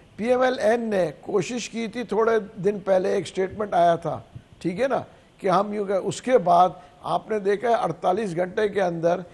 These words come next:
शहबाज शरीफ साहब जो है यहाँ से लंदन गए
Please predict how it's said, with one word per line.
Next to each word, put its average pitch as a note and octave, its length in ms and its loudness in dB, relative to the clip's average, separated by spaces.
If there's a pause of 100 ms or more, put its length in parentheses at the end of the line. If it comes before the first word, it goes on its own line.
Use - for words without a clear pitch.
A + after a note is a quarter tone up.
(160)
शहबाज F3 340 2
शरीफ G3 360 -2
साहब F#3 340 0
जो F#3+ 140 0
है F#3+ 100 0
यहाँ F3 180 0
से E3 120 -4
लंदन D#3 300 -2
गए G#3 360 0